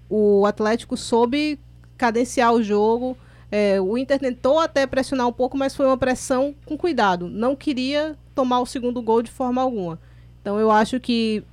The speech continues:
eu acho um placar muito fácil de ser virado em casa. A gente viu como a, com a força do Inter, é, jogando no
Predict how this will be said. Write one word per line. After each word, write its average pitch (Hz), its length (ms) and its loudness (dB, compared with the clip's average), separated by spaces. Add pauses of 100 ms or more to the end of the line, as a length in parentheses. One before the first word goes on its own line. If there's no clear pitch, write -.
(340)
eu 233 100 -4
acho 254 200 -2
um 277 40 -4
placar 262 440 -2 (180)
muito 277 300 -2
fácil 240 460 0
de - 80 -16
ser 202 580 0
virado 208 480 0
em 226 80 -2
casa. 208 380 -2
A 214 40 0
gente 226 240 -2
viu 226 380 -4
como 220 280 -2
a, 196 160 -2
com - 100 -4
a 214 80 0
força 254 360 -2
do 226 140 -6
Inter, 202 380 -6 (560)
é, 170 380 -6 (140)
jogando 214 840 0 (420)
no 196 580 2